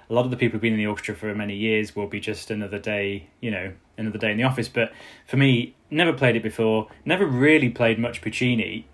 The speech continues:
but what I know of him, I think, is incredible. He writes so well for the clarinet. I'm really, really looking forward to getting stuck into that. Um, I'm playing it again and again and really just getting to know the piece.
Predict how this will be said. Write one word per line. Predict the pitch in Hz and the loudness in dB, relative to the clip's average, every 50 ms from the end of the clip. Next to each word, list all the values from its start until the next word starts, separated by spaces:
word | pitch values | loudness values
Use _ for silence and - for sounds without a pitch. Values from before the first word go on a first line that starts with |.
| - - | -18 -16
but | 135 - 139 131 | -6 -2 -2 0
what | 131 131 143 | 2 2 4
I | 123 117 | 4 4
know | 123 131 139 135 | 4 4 6 4
of | 123 - | 4 2
him, | - 104 95 98 | 2 -2 -4 -2
I | 95 101 101 | -6 -8 -8
think, | - 107 - | -8 -6 -6
is | 113 - - - | -6 -8 -8 -10
incredible. | - 113 - - - 131 123 117 - 90 90 92 104 110 | -10 -8 -6 2 2 2 2 2 -2 -6 -8 -8 -8 -6
He | - 117 | -4 -4
writes | 107 113 113 113 110 - | -2 -2 -2 -2 -2 -4
so | - - 135 123 | -2 -2 0 2
well | 120 113 110 | 2 2 0
for | - - | 0 -4
the | 110 | -12
clarinet. | - - 110 104 101 98 98 95 98 - | -6 -4 -4 -2 -2 -2 -4 -6 -6 -6
I'm | 110 107 110 110 113 | -4 -2 -2 0 0
really, | 120 123 127 123 117 113 | 0 0 0 0 2 2
really | 107 110 107 104 104 | 2 2 2 2 0
looking | 104 101 - 104 95 | -4 -4 -6 -10 -6
forward | - 107 101 - | -6 -6 -6 -6
to | - | -4
getting | - 104 104 107 | -6 -6 -6 -6
stuck | - - 101 95 - 104 | -10 -10 -10 -8 -6 -8
into | 101 95 - 101 | -8 -8 -8 -6
that. | 104 98 98 95 - _ _ - - - - - - - - | -4 -4 -4 -4 -6 _ _ -20 -20 -20 -20 -20 -20 -10 -8
Um, | 101 98 98 98 98 101 | -6 -6 -4 -6 -6 -2
I'm | 110 120 127 | 0 0 0
playing | 131 151 170 202 214 196 | 2 2 2 4 4 4
it | - 107 | 2 2
again | 101 123 120 123 | 4 4 2 2
and | 117 117 | 2 0
again | 110 139 151 156 | 2 2 2 2
and | 131 117 | 2 0
really | 117 117 110 | 2 2 0
just | 113 110 - | 0 0 -2
getting | 131 - 113 | -2 -2 -2
to | 110 110 | -4 -2
know | 120 143 | -2 -2
the | 147 | -2
piece. | 135 - 90 90 - - - - | -4 -6 -8 -10 -10 -14 -16 -20